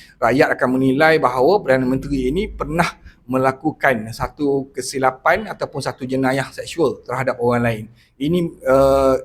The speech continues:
kesan yang akan berlaku sekiranya mahkamah, uh,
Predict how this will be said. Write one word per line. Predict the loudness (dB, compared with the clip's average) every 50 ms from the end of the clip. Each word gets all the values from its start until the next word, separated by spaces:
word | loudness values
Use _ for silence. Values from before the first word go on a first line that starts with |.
| -6
kesan | -8 -8 -2 2 2 2 2 0 -8 -18 _ _ _ _ _ _
yang | -4 -4 -4
akan | -2 -2 0 0 0
berlaku | 0 0 -2 0 0 2 2 2 2 0 -6 -14 _ _
sekiranya | -4 -2 -2 0 2 4 4 6 6 6 4 2 0 -2 -8 -6
mahkamah, | -6 -4 -2 2 2 2 4 4 2 2 0 -4 -8 -14 -14 -18 _ _ _ 0
uh, | 4 6 6 6 6 6 6 6 6 4 2 -4 -14 -20